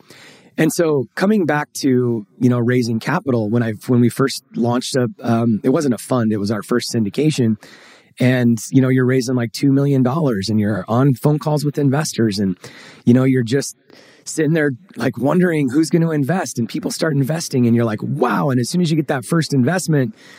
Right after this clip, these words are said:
it gets easier. And it's weird to me, like, why when you get your first speaking engagement, then do more and more and more come? Is it because you've added credibility? Maybe.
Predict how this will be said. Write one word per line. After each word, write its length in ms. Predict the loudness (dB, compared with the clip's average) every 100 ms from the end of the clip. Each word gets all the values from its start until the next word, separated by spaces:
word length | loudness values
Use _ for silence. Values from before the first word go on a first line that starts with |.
| -10 -2
it 120 | 0
gets 240 | 0 0
easier. 640 | 2 2 2 0 0 -8 -20 _ _ _ -2
And 120 | 0
it's 160 | 0 0
weird 300 | 2 2 2
to 120 | 0
me, 160 | 2 2
like, 260 | -2 -6 _ -20 _
why 400 | 0 2 2 0
when 220 | 2 2
you 80 | 2
get 160 | 0 0
your 160 | 0
first 340 | 0 -2 -2 -4
speaking 380 | -4 0 2 2
engagement, 640 | 2 2 0 2 -2 0
then 180 | 2 4
do 140 | 4
more 280 | 4 2 2
and 140 | 2
more 220 | 2 2 2
and 80 |
more 200 | 2 2
come? 400 | 0 -4 -4 -6 -10 -20 -20 -20 -20 _
Is 180 | 0 2
it 100 | 0
because 680 | 0 -2 -2 -2 -4 -8 -14 _ _ -4
you've 180 | 0 0
added 280 | 0 -4 -4
credibility? 760 | -2 -2 -2 -2 -2 -2 -2 _ -6
Maybe. 480 | 0 2 4 0